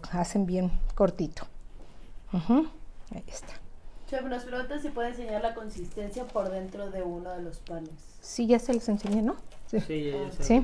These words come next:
Speaker 2: Pues
Speaker 1: Ahor-, ahorita, ahorita,
Speaker 2: volver a
Speaker 1: ahorita vamos a
Speaker 2: poner
Speaker 1: ver
Speaker 2: ahorita.
Speaker 1: otro. Sí, vamos a abrir otro. Ujú. Sí, vean. Que es como,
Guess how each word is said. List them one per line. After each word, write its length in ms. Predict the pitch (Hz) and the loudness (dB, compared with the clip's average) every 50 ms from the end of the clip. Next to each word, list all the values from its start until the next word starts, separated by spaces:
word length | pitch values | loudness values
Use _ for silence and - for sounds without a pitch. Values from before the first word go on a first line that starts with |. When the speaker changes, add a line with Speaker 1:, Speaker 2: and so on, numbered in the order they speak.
| - - | 4 0
Speaker 2:
Pues 200 | - 202 202 202 | -4 -6 0 6
Speaker 1:
Ahor-, 200 | 202 202 202 208 | 8 8 10 12
ahorita, 320 | 220 220 208 214 233 202 | 10 12 12 12 12 12
ahorita, 240 | 208 208 208 214 233 | 12 10 10 12 10
Speaker 2:
volver 220 | 208 196 196 196 190 | 10 8 4 2 2
a 60 | 185 - | 2 2
Speaker 1:
ahorita 200 | 214 208 - 208 | 6 8 10 10
vamos 200 | 208 208 214 208 | 10 10 6 4
a 20 | - | 2
Speaker 2:
poner 180 | 196 190 185 | 2 2 0
Speaker 1:
ver 0 | 185 160 | -2 -4
Speaker 2:
ahorita. 80 | - - | -6 -8
Speaker 1:
otro. 640 | - - - - - - - - - - - - 220 262 | -10 -12 -12 -12 -12 -12 -14 -14 -14 -6 -2 0 2 2
Sí, 40 | 277 - - - - 240 - | 0 -2 -6 -12 -10 -8 -6
vamos 180 | 208 202 - | -6 -6 -4
a 40 | 185 | -6
abrir 220 | 190 185 190 214 - | -6 -6 -8 -8 -8
otro. 200 | 180 - - - - - - - - - - - - - - - - - - - 214 214 | -8 -8 -8 -10 -10 -10 -12 -12 -14 -14 -14 -14 -6 -2 -2 -2 -2 -4 -2 4 6 6
Ujú. 240 | 214 220 302 339 - - - - - - - - - - - - - - - - - - - - - - - - - - - - - - - - - - - - - - - - - - - - - - - - - - - - - - - - - - - - - - | 6 6 4 -2 -2 -4 -10 -12 -12 -10 -10 -10 -10 -10 -10 -10 -12 -12 -12 -10 -10 -8 -8 -10 -10 -10 -12 -12 -12 -12 -10 -10 -10 -10 -10 -10 -10 -10 -10 -10 -10 -10 -10 -8 -8 -8 -8 -8 -8 -8 -8 -8 -6 -6 -8 -8 -8 -10 -12 -12 -12 -12 -12 -10 -10 -6
Sí, 240 | - - 208 247 277 - - - - - - - | -2 0 2 2 0 -2 -4 -8 -8 -8 -8 -6
vean. 240 | - 156 143 - - - - - - - - - - - - - - - - - - - - - | -6 -6 -6 -6 -6 -6 -6 -6 -8 -10 -10 -12 -12 -12 -10 -8 -8 -8 -10 -10 -12 -10 -4 0
Que 100 | - 190 | 2 2
es 140 | 175 - | 2 2
como, 400 | - - 208 196 202 233 277 320 | 4 6 6 8 8 8 6 4